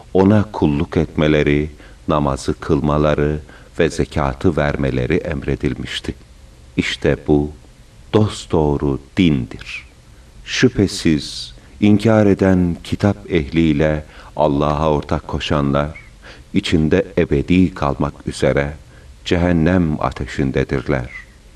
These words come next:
İşte onlar yaratıkların en kötüsüdürler. Şüphesiz iman edip salih ameller işleyenler var ya, işte onlar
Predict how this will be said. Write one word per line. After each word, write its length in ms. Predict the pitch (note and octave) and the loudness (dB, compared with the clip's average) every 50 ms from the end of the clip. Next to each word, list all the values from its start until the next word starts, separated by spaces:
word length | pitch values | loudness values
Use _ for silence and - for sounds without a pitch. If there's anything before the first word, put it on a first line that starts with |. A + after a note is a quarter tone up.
| - | -8
İşte 320 | E2+ - - - - - D#2+ | -6 -6 -6 -2 0 0 2
onlar 640 | - - C#2+ D2 C#2 C2+ C2+ C#2+ D#2 D#2 D#2 D2+ D2 - - - - - - - - - - - - - | 2 2 2 2 2 0 0 2 0 0 0 -4 -6 -12 -18 -20 -20 -20 -20 -20 -20 -20 -20 -16 -4 -2
yaratıkların 1040 | E2 D2 C#2 C2 - - - D2 - - D#2 D2 C2+ C#2 C#2+ C#2+ C#2+ C2+ C2 B1 A#1+ - - - - - - - - | 0 0 0 -2 -4 -6 -8 -10 -6 -4 -2 0 0 0 0 0 -2 -2 -4 -6 -8 -12 -18 -20 -20 -20 -6 0 2
en 380 | G#2+ A2 G#2 F#2 E2+ D#2 D2 C#2 - | 4 4 4 2 0 -2 -4 -4 -2
kötüsüdürler. 800 | - D#2 - - C2 - - D#2+ - - C#2 A#1+ - D2 C2 A1 - - - - - - - - - - - - - - | -2 -2 -2 -2 -8 -6 -6 -4 -4 -2 -4 -4 -4 -4 -6 -6 -8 -16 -20 -20 -20 -20 -20 -20 -20 -20 -20 -20 -20 -12
Şüphesiz 1080 | - - - A2+ - - - E2+ - - - - D#2 D2 C2 - - - - - - - - - - | -10 -2 0 0 0 0 -2 -2 -2 0 0 2 2 2 0 -4 -10 -16 -16 -18 -20 -20 -6 0 2
iman 500 | G2 F#2+ F#2 F#2+ F#2 G2 F#2 F#2+ F#2 F2+ | 4 4 4 4 4 4 4 4 4 4
edip 400 | F#2 F2 - F2+ - - - - | 4 2 2 0 -2 -2 -8 -8
salih 500 | - - E2+ E2 E2 D#2 F2 F2 D#2+ D#2 | -4 -2 0 0 2 2 2 0 2 0
ameller 480 | D2+ D#2 D2+ D2+ D2 C#2 C2+ D2 D2 | 0 2 2 2 2 2 0 0 0
işleyenler 880 | D2+ D2 - - - - D#2+ D2 C#2+ C#2 C#2 C#2 C#2 C#2+ C#2+ C2+ B1+ B1+ | -2 -4 -8 -8 -4 0 0 2 2 0 0 0 0 0 -2 -2 -2 -2
var 180 | C#2 C#2+ D2 | -2 -2 -2
ya, 260 | C#2 C#2 C#2+ C2 C2 C2+ - - - - - - - - | -2 -2 -4 -4 -4 -6 -12 -18 -20 -20 -18 -12 -8 -8
işte 300 | - - - - - D#2 | -6 -6 -4 -2 0 0
onlar 520 | C#2 C#2 C#2 C2+ C#2 C#2+ D2 D2+ D2+ | 2 2 2 0 0 0 0 -2 -2